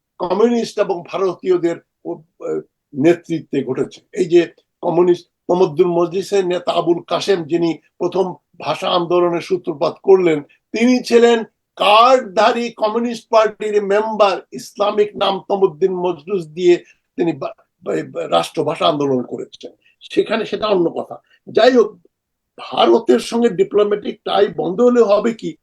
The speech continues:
ভারতের এমবাসি যেখানে এই গুপ্তচর বৃত্তি করছে,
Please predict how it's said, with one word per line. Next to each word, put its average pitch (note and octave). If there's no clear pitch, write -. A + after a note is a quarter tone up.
ভারতের G3
এমবাসি F#3+
যেখানে F#3
এই F3
গুপ্তচর D3+
বৃত্তি D3+
করছে, -